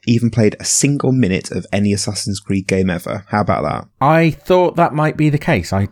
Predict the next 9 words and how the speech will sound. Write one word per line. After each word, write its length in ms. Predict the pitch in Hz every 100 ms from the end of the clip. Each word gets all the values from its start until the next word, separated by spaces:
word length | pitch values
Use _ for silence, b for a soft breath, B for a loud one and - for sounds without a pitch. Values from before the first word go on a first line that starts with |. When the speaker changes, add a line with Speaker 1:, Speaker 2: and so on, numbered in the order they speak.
| -
Speaker 2:
genuinely 640 | 127 123 123 120 117 117
thought 340 | 107 - 117 101
that 120 | 90
might 160 | 92 95
be 80 |
the 60 | 101
case. 240 | 101 92 -
And 140 | 101 107
also, 680 | - 151 147 85 85 98